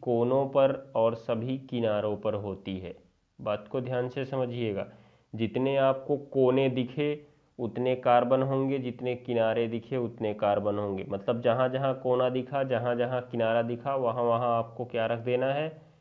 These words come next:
कार्बन रख देना है। आप इस बात को गांठ बांध लीजिए,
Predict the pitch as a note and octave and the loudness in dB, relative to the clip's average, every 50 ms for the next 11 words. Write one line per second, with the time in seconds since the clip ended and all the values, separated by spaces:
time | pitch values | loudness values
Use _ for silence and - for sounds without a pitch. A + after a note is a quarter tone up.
0 | _ _ _ _ _ _ - A#2+ A2+ A2 A2 A2+ A2 A#2+ A#2+ A#2+ A#2 A2+ A#2 A2 | _ _ _ _ _ _ 0 2 4 4 4 2 2 2 2 2 2 2 0 0
1 | - A#2 A#2 A2+ A2 A2+ A2+ A2+ A2 A2+ B2 B2+ C3 C3 - - - A2 G#2+ G#2 | -2 -4 -2 -2 -2 0 0 -2 -2 -2 -2 -4 -4 -6 -8 -4 0 2 2 2
2 | G#2 - - - - A2+ A2+ - A#2 A2 A2 G#2+ G#2+ G#2+ G#2+ - - - B2 A#2 | 2 -2 -12 -8 -8 -8 -8 -6 0 4 4 6 6 4 0 -4 -6 -4 -4 -4
3 | A2 G#2+ A2 G#2 G#2+ G#2+ G#2+ G#2+ - G#2+ G2+ G2+ G2+ G#2 G#2 G#2 G#2 G#2 G#2 G2+ | 0 0 2 2 2 0 -2 -4 -2 0 0 2 0 -2 -4 -4 -2 -2 -2 -4
4 | G2+ G#2+ G#2+ A2 G#2 | -4 -4 -2 0 0